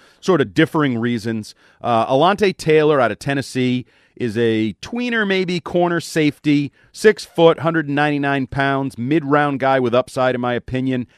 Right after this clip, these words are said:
I think he's gonna get overdrafted, maybe because he ran a four three six at the Combine,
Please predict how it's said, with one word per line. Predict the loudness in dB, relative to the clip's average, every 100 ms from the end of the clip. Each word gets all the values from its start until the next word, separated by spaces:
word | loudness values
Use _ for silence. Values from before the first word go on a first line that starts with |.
| -12
I | -6
think | -2 -2
he's | -4 -6
gonna | -4
get | 0 2
overdrafted, | 2 -2 0 2 2 0 -6
maybe | -4 -2 -2 -4
because | -6 -8
he | -6
ran | -6 -6
a | -8
four | -6 -6
three | -6 -10 -10
six | -4 -4 -4 -14 _ _
at | -12
the | -6
Combine, | 0 0 2 2 0